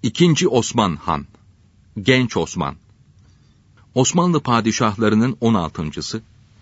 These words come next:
ve İslam halifelerinin seksen birincisidir.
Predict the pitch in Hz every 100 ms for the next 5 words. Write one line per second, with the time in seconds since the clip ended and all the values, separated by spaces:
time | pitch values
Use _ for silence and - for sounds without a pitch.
0 | - _ 92 113 - - 143 127 101 98
1 | 92 107 95 95 104 113 - 113 107 -
2 | 117 104 95 92 87 - 76 71